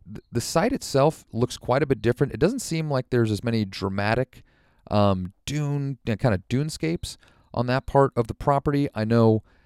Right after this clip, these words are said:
that it used to be, you know, it, the land that the golf course is being built on has always been used for agriculture.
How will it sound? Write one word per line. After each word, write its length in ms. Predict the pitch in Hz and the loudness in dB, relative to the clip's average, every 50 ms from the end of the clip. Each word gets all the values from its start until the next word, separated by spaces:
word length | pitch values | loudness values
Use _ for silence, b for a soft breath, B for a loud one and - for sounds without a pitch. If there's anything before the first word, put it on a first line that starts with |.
| _ _ - | _ _ 0
that 160 | - 113 113 | 2 2 2
it 60 | 113 | 2
used 280 | 101 113 160 185 - - | -2 -2 -2 -2 -2 -2
to 80 | 151 139 | -2 -2
be, 220 | 120 123 120 113 104 | 0 0 0 0 0
you 80 | 107 | 0
know, 120 | 104 92 73 | 0 -2 -2
it, 100 | - _ _ - - - - | -4 _ _ -20 -20 -16 -4
the 140 | 107 113 120 | 2 2 2
land 200 | 120 139 175 190 | 4 4 0 0
that 80 | 180 131 | -2 -2
the 60 | - | 0
golf 260 | - 120 135 143 - | 0 0 0 0 -2
course 260 | - - 107 95 - | 0 0 0 0 0
is 60 | 98 | -2
being 220 | 92 - 107 101 95 | -2 -2 -2 -2 0
built 260 | 104 135 170 170 - | 2 2 2 2 2
on 160 | 127 113 104 87 | 2 2 2 0
has 140 | 95 98 | -2 0
always 240 | 113 123 151 151 123 | 0 0 0 0 -2
been 140 | - - 110 | -4 -6 -4
used 180 | 113 117 - - | -4 -4 -6 -6
for 160 | - - - | -10 -6 -2
agriculture. 640 | 120 151 151 123 - - 90 - - 92 90 - | -2 -2 -2 -2 -2 -2 -2 -2 -2 -4 -4 -4